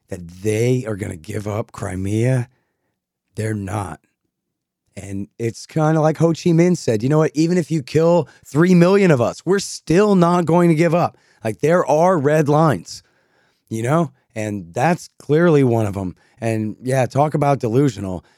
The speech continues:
Yeah, delusional to death. This is just completely crazy. They might as well demand that Putin just resign. That's absolutely how off the table this is for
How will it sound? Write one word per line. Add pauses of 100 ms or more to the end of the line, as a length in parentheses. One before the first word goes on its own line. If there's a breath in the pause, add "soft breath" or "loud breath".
Yeah,
delusional
to
death. (300)
This
is
just (280)
completely
crazy. (140 soft breath)
They
might
as
well
demand
that
Putin
just
resign. (1000)
That's (260)
absolutely
how (180)
off
the (260)
table
this
is
for